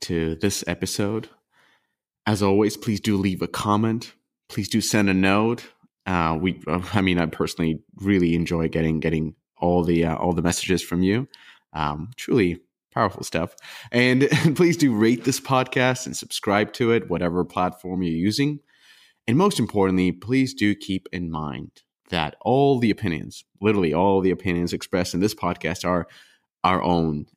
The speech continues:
and do not reflect those of our employers. So Joseph Kim works at the N B C Universal, and I work at the powerful Rovio Entertainment, and whatever we say is <laughs> definitely our own opinion.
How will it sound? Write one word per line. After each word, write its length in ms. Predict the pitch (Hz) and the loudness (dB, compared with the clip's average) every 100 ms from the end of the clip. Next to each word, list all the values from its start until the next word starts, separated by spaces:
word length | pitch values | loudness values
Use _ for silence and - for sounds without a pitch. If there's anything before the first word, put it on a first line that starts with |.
| 95 | -6
and 160 | 87 | -2
do 100 | 92 | 0
not 220 | 92 82 | 2 2
reflect 480 | 82 92 90 87 _ | 0 -4 -4 -4 _
those 380 | 90 92 98 - | 0 2 2 -2
of 180 | - 82 | -6 -2
our 180 | 80 82 | 0 -2
employers. 640 | 90 - 78 - - - | -6 -4 -2 -4 -8 -16
So 340 | - - 78 76 - | -10 -2 -2 -4 -4
Joseph 300 | 92 101 - | -4 -4 -2
Kim 260 | 104 107 | 0 0
works 240 | 95 87 - | 0 0 -2
at 80 | |
the 100 | - | -2
N 120 | 87 87 | -2 0
B 100 | 87 | 0
C 180 | - | 0
Universal, 680 | 90 87 80 87 - 143 147 _ _ _ _ _ _ - | -2 0 0 0 0 -2 -2 _ _ _ _ _ _ -4
and 200 | 90 - | -2 2
I 260 | 92 95 | 2 2
work 280 | 92 90 87 | 2 0 -2
at 120 | 85 | -6
the 60 | - | -6
powerful 440 | 95 85 87 92 87 | -4 -4 -4 -4 0
Rovio 360 | 87 113 110 | 2 4 4
Entertainment, 640 | 92 85 76 92 98 113 - _ - | 2 0 -2 -2 0 -2 -6 _ -12
and 240 | 98 85 | -6 -4
whatever 360 | 80 107 156 151 | -2 0 2 2
we 140 | 123 | 2
say 560 | 101 - 98 90 87 - | 0 0 2 2 0 -2
is 200 | 104 110 | 0 0
<laughs> 20 | |
definitely 600 | - 120 - 104 92 90 85 | 2 0 2 -2 0 -2 -2
our 180 | 82 | -2
own 160 | 85 82 | -4 -4
opinion. 520 | 82 - 76 73 67 | -8 -10 -12 -10 -14